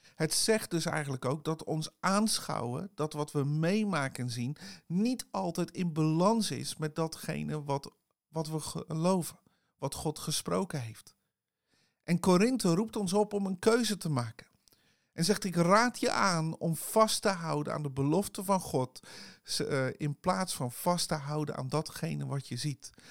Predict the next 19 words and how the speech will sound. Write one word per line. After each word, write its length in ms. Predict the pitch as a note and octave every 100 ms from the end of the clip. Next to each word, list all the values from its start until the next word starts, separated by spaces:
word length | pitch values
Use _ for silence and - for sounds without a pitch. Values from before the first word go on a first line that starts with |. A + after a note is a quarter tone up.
| -
Als 140 | - C#3
je 100 | D3+
vasthoudt 720 | - G3+ A3 - F#3 G3+ G3
aan 160 | D#3 D3
datgene 600 | F#3 - - G3+ G3 F#3+
wat 180 | F3
je 100 | D3+
ziet, 320 | C3 E3 D3+ -
zal 320 | D#3+ D#3 D#3
er 60 |
ook 120 | D#3 C#3+
nooit 300 | D3 F3+ -
wat 160 | D3+
veranderen 500 | - C3+ D#3 F3+ C#3+
in 120 | G2
datgene 500 | B2 A2+ - B2+ A#2+
wat 200 | A#2 A#2
je 60 | -
ziet. 380 | A2 G#2 -